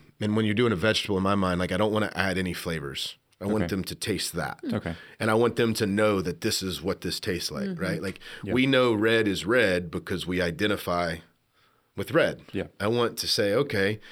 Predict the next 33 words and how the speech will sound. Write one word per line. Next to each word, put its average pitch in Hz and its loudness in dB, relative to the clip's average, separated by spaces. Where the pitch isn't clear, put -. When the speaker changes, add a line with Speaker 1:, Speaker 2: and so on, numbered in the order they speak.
Speaker 1:
I 131 4
don't 135 2
care 139 2
if - -4
you 87 -2
like 82 -4
Brussels 76 -8
sprouts - -10
or 76 -8
not. 64 -6
Speaker 3:
Mm-hmm. 175 -8
Speaker 1:
I - -6
don't - -2
care 143 0
if 120 -4
you 101 -2
like 85 -6
beets. - -10
I - -12
don't 85 -8
care 85 -6
if 78 -10
you 87 -6
like 92 -6
carrots. - -6
I - -12
don't 98 -8
care 113 -6
if - -8
you 113 -4
like 107 -6
snow 143 -2
cones." - -6